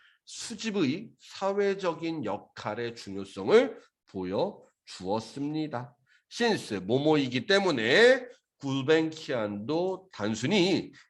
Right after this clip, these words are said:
예술 작품을 다뤘기 때문에 as if 하니까 마치 뭐뭐인 듯, 그것들이 사람인 듯. 그러니까 예술 작품을 마치 사람인 듯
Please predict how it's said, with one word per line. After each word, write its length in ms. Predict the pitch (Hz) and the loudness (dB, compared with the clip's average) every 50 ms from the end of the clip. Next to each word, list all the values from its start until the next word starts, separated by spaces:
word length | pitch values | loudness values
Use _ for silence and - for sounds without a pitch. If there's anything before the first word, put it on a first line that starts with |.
| _ - 113 | _ -14 -6
예술 800 | 101 104 107 113 117 117 113 113 - - 156 151 156 160 151 156 | -2 0 0 0 0 -2 -4 -6 -6 -2 0 2 2 2 2 0
작품을 920 | - - 117 95 - - _ - - 151 139 135 127 110 107 123 147 143 - - _ _ _ _ _ - - _ | -2 -4 -4 -4 -4 -6 _ -4 -2 0 2 4 4 4 4 4 2 0 -4 -14 _ _ _ _ _ -20 -20 _
다뤘기 520 | - - 123 120 135 147 131 139 147 127 - | -6 -2 2 2 2 2 2 0 -4 -4 -2
때문에 540 | - 113 110 110 120 160 208 233 254 247 - - - _ _ _ - | -2 0 2 4 6 6 8 8 8 6 2 -4 -18 _ _ _ -2
as 200 | 107 117 113 127 | 0 0 2 0
if 280 | 123 113 - - - | 0 -2 -2 -2 -2
하니까 300 | 104 95 98 95 123 110 | -2 -2 -2 -2 -2 -2
마치 380 | 95 98 98 101 - - - 113 | 0 0 -2 -2 -4 -6 -6 -4
뭐뭐인 520 | 92 98 104 117 123 117 110 101 92 95 | -2 -2 0 2 2 2 2 2 -2 0
듯, 400 | 104 160 208 233 262 269 254 - - _ _ _ _ | 4 6 8 8 8 6 4 -4 -14 _ _ _ _
그것들이 800 | - - 95 110 104 101 - - - 92 92 139 185 226 226 - - _ _ _ | -18 -8 -4 -2 -2 -2 -4 -8 -12 -6 -4 -4 -4 -4 -8 -12 -18 _ _ _
사람인 760 | - - - - - 202 185 190 190 190 185 160 107 90 80 78 | -20 -20 -20 -16 -12 -8 -6 -2 0 0 0 -2 -4 -6 -8 -12
듯. 140 | 82 80 _ _ _ - - _ | -18 -20 _ _ _ -20 -18 _
그러니까 320 | - 139 123 123 107 101 104 | -8 -6 -4 -4 -4 -4 -4
예술 560 | 110 113 123 135 131 135 156 165 160 160 156 | -2 -2 -2 -2 -4 -4 -6 -6 -6 -6 -6
작품을 640 | 131 104 92 - - - 107 139 147 131 101 90 90 | -8 -10 -10 -12 -14 -10 -6 -4 -4 -4 -6 -8 -8
마치 640 | 87 98 104 107 - - - - - 180 180 190 185 | -8 -8 -8 -8 -10 -16 -18 -12 -10 -8 -8 -8 -8
사람인 960 | 185 - - - - - - 262 262 262 269 262 262 254 185 123 110 120 139 | -10 -16 -20 -20 -18 -14 -10 -8 -6 -2 0 0 0 0 -2 -2 -4 0 4
듯 420 | 160 185 160 196 240 - - - | 6 8 8 8 6 6 2 -4